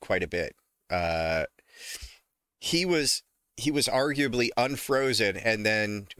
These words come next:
just immediately thrust into, "Hey,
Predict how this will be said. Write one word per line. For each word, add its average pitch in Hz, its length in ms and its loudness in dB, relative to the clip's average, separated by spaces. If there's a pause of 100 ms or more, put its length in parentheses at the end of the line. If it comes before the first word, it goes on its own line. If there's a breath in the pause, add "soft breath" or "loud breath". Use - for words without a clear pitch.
(120)
just 113 240 0
immediately 110 840 0 (120)
thrust 131 520 0
into, 95 680 0 (760)
"Hey, 139 460 2